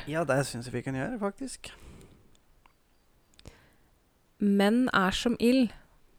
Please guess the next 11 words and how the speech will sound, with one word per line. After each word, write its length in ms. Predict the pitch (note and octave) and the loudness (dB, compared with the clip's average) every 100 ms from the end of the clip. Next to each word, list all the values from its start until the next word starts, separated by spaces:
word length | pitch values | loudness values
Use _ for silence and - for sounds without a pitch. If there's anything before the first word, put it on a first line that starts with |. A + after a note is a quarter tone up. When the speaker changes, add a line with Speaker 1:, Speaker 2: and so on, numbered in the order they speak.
| _ | _
Speaker 2:
lette 400 | G#3+ A3+ - F#3+ | 2 2 2 2
å 60 | G3+ | 2
antenne 580 | G3 E3+ - F3+ F#3+ D4+ - D4 | 2 -2 2 4 4 0 -2 -2
og 120 | G#3+ | 0
lette 300 | G#3 - - | 2 0 -2
å 60 | E3+ | -2
slukke. 400 | - F#3 - - - _ - - - _ _ _ | -2 -4 -6 -12 -14 _ -20 -20 -20 _ _ _
Kvinner 340 | - C4 F#3 E3+ | 2 4 4 2
er 120 | F#3 | 2
som 200 | B3 A#3+ | 2 6
vann. 240 | A#3 C#4 | 8 8